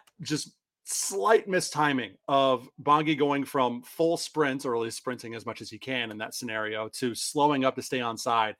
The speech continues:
and then Ray releasing the pass at that moment. That pass goes just a touch too far ahead of Bongi,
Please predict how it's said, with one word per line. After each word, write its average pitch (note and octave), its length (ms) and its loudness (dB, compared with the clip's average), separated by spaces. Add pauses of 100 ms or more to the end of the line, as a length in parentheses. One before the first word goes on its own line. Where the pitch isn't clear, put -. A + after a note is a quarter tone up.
(200)
and C#3 80 -4
then B2 200 -2
Ray D#3 180 6
releasing D3 400 2
the B2+ 80 2
pass C3 420 0
at B2+ 140 -2
that A#2 220 0
moment. F3 420 2 (720)
That D3+ 240 -2
pass D3 260 4
goes C#3 240 2
just C#3 200 -4
a C#3 40 0
touch D3 280 -4
too E3 140 -2
far C#3 260 4
ahead B2+ 180 0
of A2+ 80 -2
Bongi, A#2 460 0